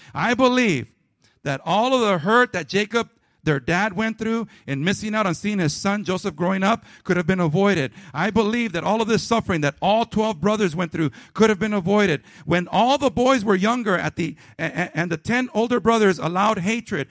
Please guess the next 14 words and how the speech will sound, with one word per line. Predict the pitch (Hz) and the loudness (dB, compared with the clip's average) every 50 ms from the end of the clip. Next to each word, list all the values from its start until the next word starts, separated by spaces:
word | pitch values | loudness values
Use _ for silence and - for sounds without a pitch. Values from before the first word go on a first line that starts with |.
| - - 165 151 | -12 -18 -10 -6
and | - 160 156 | -6 -6 -4
anger | - 208 220 233 240 226 180 165 | -4 -4 -4 -2 -2 -2 -4 -4
and | 165 156 156 156 | -2 -2 -2 0
jealousy | - 214 226 240 233 202 - 202 165 | 0 0 0 2 0 -2 -2 -2 -4
and | - 147 - | -4 -4 -4
envy | 208 226 233 202 214 170 | -4 -4 -4 -4 -4 -4
and | 156 156 165 | -4 -2 0
murder | 180 208 226 233 214 170 | 4 4 4 4 4 2
and | 156 151 147 | 0 0 -2
greed | - 202 240 240 196 - - - - - | -2 -2 0 0 -2 -4 -6 -10 -18 -6
to | - 175 175 | -2 -2 0
rule | 175 214 226 | 2 2 2
their | 220 226 214 190 | 4 2 2 2
hearts, | 175 214 214 190 156 147 - - - | 2 2 2 2 0 -2 -6 -12 -16